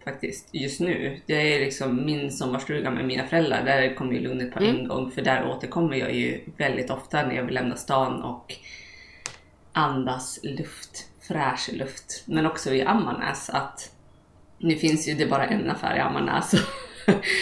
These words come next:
Speaker 1: Man
Speaker 2: Mm.
Speaker 1: behöver inte leta efter flera affärer som man känner sig trygg i, men det är såna andningshål där jag idag verkligen landar.
Speaker 2: Ja, och det är just för att du har den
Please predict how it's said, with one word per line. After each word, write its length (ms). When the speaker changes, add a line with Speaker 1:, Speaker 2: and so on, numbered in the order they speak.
Speaker 1:
Man 140
Speaker 2:
Mm. 40
Speaker 1:
behöver 220
inte 160
leta 220
efter 160
flera 300
affärer 380
som 160
man 100
känner 220
sig 200
trygg 300
i, 140
men 200
det 140
är 40
såna 360
andningshål 600
där 80
jag 460
idag 840
verkligen 580
landar. 540
Speaker 2:
Ja, 160
och 120
det 80
är 100
just 260
för 140
att 120
du 300
har 540
den 380